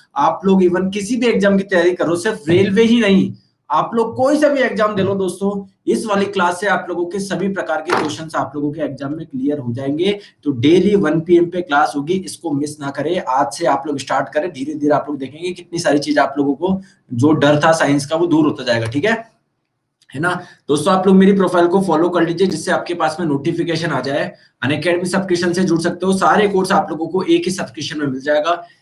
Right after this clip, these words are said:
एसएससी exams का जब GATE subscription करेंगे, बारह महीने का दोस्तों पैंसठ सौ का है, कोड लगाइए नीरज ग्यारह, या आपका अट्ठावन सौ पचास का मिल जाएगा, ठीक है। बारह महीने का पैंसठ सौ है,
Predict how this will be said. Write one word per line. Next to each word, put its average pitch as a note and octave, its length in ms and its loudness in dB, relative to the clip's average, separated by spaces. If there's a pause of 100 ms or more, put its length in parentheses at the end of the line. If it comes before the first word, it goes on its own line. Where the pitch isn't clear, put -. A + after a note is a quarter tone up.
(120)
एसएससी F#3 380 0
exams F3+ 340 2
का G3+ 80 0
जब F#3+ 180 2
GATE D#3+ 180 2
subscription F#3 460 -2
करेंगे, E3 320 0
बारह F3+ 340 2
महीने E3+ 260 -2
का F3 120 -2
दोस्तों E3+ 300 -2
पैंसठ E3 360 -4
सौ F3+ 140 -6
का E3+ 120 -2
है, F#3+ 400 -4 (200)
कोड A#3 180 6
लगाइए G3+ 380 4
नीरज F#3+ 320 4
ग्यारह, F3 520 2
या D#3+ 100 2
आपका D#3 200 -2
अट्ठावन C3+ 340 -4
सौ C#3 100 -8
पचास A#2+ 300 -6
का F#3+ 140 -4
मिल C3 160 -2
जाएगा, G2 380 -14 (300)
ठीक C#3+ 120 -2
है। G#3 280 0
बारह C#3+ 240 0
महीने E3 240 0
का E3+ 100 -4
पैंसठ G3 380 -2
सौ G3 100 -2
है, F#3 220 0